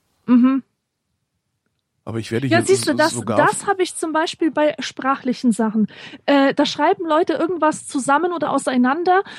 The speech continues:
Speaker 1: äh, oder, oder ein Wort auf eine bestimmte Weise, wo ich mir sage, wie kann man nicht wissen, wie das geschrieben wird? Wie kann man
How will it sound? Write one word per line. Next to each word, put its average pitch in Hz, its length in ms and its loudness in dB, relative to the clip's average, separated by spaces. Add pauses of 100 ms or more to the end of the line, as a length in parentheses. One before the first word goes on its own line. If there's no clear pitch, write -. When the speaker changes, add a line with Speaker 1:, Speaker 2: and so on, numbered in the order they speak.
(300)
Speaker 1:
äh, 285 320 4
oder, 277 400 2
oder 277 180 2
ein 247 240 0
Wort 311 220 0
auf 277 100 -8
eine 277 140 0
bestimmte 262 360 -4
Weise, 269 300 0
wo 254 60 -4
ich 277 160 0
mir 277 240 2
sage, 269 420 2 (160)
wie 311 160 2 (120)
kann 302 280 0
man 349 220 2
nicht 294 320 -4
wissen, 302 340 -2
wie 262 80 -2
das 285 200 -2
geschrieben 294 400 -2
wird? 220 200 -2 (340)
Wie 269 160 2
kann 349 260 -2
man 359 260 0